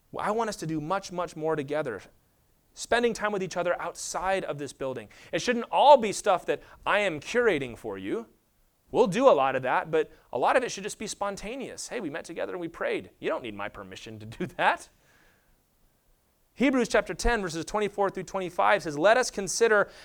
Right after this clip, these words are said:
how to stir up one another to love and good works," how to raise the temperature in the room so that we're all acclimating to a hotter fervor for the Lord.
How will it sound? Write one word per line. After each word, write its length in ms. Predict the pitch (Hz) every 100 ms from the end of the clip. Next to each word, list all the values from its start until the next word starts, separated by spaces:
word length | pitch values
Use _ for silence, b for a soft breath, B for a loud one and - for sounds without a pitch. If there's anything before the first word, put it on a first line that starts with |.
| -
how 180 | 202 220
to 180 | 208
stir 560 | 165 - - 247 262 254
up 280 | - 226 -
one 220 | 180 202
another 500 | 202 190 190 185 180 B B
to 120 | -
love 340 | 170 160 202 202
and 160 | 190
good 160 | 170 185
works," 300 | 165 175 -
how 100 | 208
to 60 | 156
raise 560 | 127 156 208 233 233
the 100 | 208
temperature 540 | 208 196 190 185 202 190
in 80 |
the 100 | 180
room 380 | 175 170 156 120 b b -
so 140 | -
that 120 | 143
we're 140 | 135 117
all 240 | 151 165
acclimating 580 | 165 160 151 143 143 131
to 120 | 127
a 40 | 113
hotter 500 | - 143 135 127 123 b b b
fervor 460 | _ - 143 127 117
for 120 | 131
the 80 | 123
Lord. 300 | 123 113